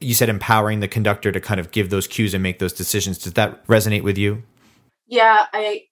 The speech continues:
Speaker 2: um, to be perfectly honest, when a conductor says to me in the initial meeting, "Don't worry, I'll follow you," gulp. <laughs>
Speaker 1: Mm.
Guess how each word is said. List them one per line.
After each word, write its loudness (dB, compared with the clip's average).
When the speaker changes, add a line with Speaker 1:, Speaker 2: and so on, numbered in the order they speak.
Speaker 2:
um, 0
to -14
be -6
perfectly -2
honest, 0
when -6
a -4
conductor -6
says -12
to -12
me -10
in -12
the -4
initial -6
meeting, -8
"Don't -6
worry, -2
I'll -6
follow -4
you," 2
gulp. -2
<laughs> -6
Speaker 1:
Mm. -4